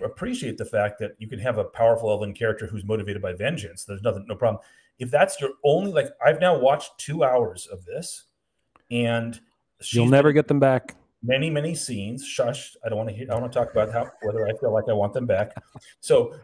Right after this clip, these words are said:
Speaker 1: but she's in, in many scenes. So I've probably seen a good half hour of Galadriel so far, straight.
Speaker 2: Right.
Speaker 1: And there isn't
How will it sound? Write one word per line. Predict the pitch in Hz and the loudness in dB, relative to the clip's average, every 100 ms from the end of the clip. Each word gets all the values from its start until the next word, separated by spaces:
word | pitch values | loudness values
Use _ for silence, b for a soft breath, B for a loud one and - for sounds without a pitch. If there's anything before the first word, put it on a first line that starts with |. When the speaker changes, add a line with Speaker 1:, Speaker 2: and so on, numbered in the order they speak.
| - | 4
Speaker 1:
but | 147 143 - | 4 4 -12
she's | - 185 202 | -10 -8 -6
in, | 170 139 - | -6 -8 -10
in | 143 120 120 | -6 -2 0
many | 147 180 165 | 0 -2 -4
scenes. | - - | -8 -4
So | 135 | -2
I've | 113 | -2
probably | - 151 170 165 | 2 0 0 -8
seen | - 143 127 131 | -8 -8 -6 -6
a | 110 | -6
good | 98 120 | -6 -8
half | 110 110 127 113 | -6 -6 -8 -6
hour | 110 107 104 | -4 -2 -2
of | 101 - | -4 -6
Galadriel | 104 101 98 90 78 - | -8 -6 -6 -8 -18 -16
so | - 87 76 | -14 -14 -14
far, | - 69 - | -14 -16 -14
straight. | - - 110 | -18 -10 0
Speaker 2:
Right. | 117 104 87 _ _ _ _ _ _ _ 147 | 0 0 -6 _ _ _ _ _ _ _ -2
Speaker 1:
And | 135 139 131 143 _ | 0 0 -2 -10 _
there | 123 131 - 151 | -2 -2 -2 -4
isn't | 156 175 170 | -2 -2 -6